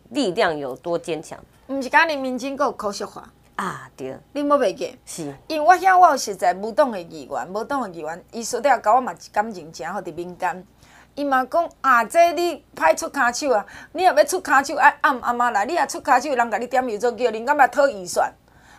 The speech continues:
Speaker 2: 要甲讨什么建设啊？公园要种一寡树啊，都讨无啦。
Speaker 1: 是啊。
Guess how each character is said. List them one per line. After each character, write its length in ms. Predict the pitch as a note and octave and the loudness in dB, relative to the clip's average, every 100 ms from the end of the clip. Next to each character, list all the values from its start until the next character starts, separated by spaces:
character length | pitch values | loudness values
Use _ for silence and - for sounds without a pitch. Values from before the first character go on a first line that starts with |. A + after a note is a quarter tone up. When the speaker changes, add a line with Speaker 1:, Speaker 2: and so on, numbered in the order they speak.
| _ | _
Speaker 2:
要 100 | E4 | 4
甲 160 | D4+ C#4 | 6 6
讨 220 | D#4+ D#4 | 8 6
什 100 | D#4 | 4
么 120 | D4+ | -2
建 300 | D4 D#4+ B3 | 6 6 6
设 160 | A#3+ A#3+ | 2 6
啊？ 180 | G#3+ | 6
公 300 | B3+ C#4 C#4 | 4 0 0
园 80 | B3 | 2
要 80 | D4 | 2
种 160 | D#4+ E4 | 2 -4
一 60 | |
寡 260 | B3+ - C#4 | -8 0 0
树 140 | C#4 | 2
啊， 100 | B3+ | -2
都 100 | C4 | -2
讨 240 | A3 B3+ A3+ | -4 -2 -2
无 220 | F#3+ G2 | -2 -2
啦。 180 | - - _ _ _ | -2 -4 _ _ _
Speaker 1:
是 220 | - - G#3 G#3 | -20 -12 -4 0
啊。 280 | G3 G3 | 0 0